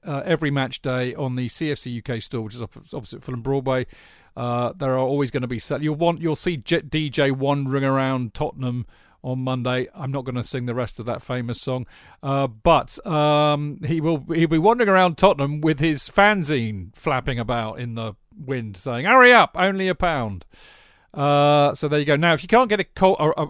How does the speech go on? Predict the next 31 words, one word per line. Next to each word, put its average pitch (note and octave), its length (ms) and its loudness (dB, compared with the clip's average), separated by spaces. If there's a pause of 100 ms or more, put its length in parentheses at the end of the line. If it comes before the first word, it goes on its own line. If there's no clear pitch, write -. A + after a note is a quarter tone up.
you E3 120 -2
know, B2 100 -2
proper D#3 300 -2
hard D3 220 2
copy, C3 640 -2
you C3 140 -6
know, A#2+ 320 -4
at C#3 160 -6
a C3 60 -6
match, C3 340 -4
don't D#3 220 -2
worry. A#2+ 260 -2
You C#3 100 -6
can C3 200 -10
subscribe, C#3+ 800 0 (520)
uh, C#3 280 -2
annually D#3+ 800 0
every C#3 240 -4
season, C#3+ 680 -6
uh, C3+ 320 -4
by C#3 300 -4
emailing C#3+ 500 -2
fanzine C#3+ 480 -4
at C3 80 -10
C D3 160 -8
F C3+ 80 -4
C - 140 -12
U A#2+ 100 -10
K C3 160 -4
dot B2+ 260 -4
net. C#3 280 -4